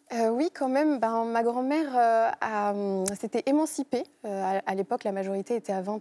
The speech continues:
et un ans. Donc, elle s'est, elle avait demandé de l'émancipation avec l'accord de ses parents pour ouvrir son commerce à dix-huit ans. Et ma mère, elle, faisait de l'humanitaire. Elle a fait, euh, le Sri Lanka, le tsunami, les ou-, les ouragans, euh,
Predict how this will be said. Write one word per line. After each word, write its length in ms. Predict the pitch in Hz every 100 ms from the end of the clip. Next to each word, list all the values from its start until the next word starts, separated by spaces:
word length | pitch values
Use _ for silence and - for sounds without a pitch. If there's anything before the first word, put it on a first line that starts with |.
| 208
et 20 |
un 160 | 196
ans. 100 | 202
Donc, 160 | 277 214
elle 80 | 190
s'est, 200 | 196 190
elle 60 | 190
avait 140 | 190
demandé 280 | 196 208 240
de 60 |
l'émancipation 840 | 226 208 214 208 214 214 - 247 233
avec 220 | 190 190
l'accord 260 | 214 233
de 80 | 214
ses 120 | 214
parents 240 | 196 208 233
pour 140 | 208
ouvrir 280 | 214 233 269
son 140 | - 196
commerce 480 | 247 247 226 - -
à 120 | -
dix-huit 380 | 190 202 185 -
ans. 140 | 262 294
Et 80 |
ma 120 | 190 185
mère, 220 | 240 240
elle, 240 | 247 202 185 - - - -
faisait 260 | 214 196
de 60 | 196
l'humanitaire. 760 | 202 202 196 190 208 214 226
Elle 80 | 202
a 100 | 185
fait, 240 | 185 208 202
euh, 200 | 185 180
le 120 | 180
Sri 220 | - 202
Lanka, 640 | 185 180 202 202 202 202
le 80 | 185
tsunami, 640 | 175 - 185 180 196 208 214
les 200 | 196 180
ou-, 60 | -
les 260 | 185 180
ouragans, 520 | 185 180 175 196 202
euh, 120 | 196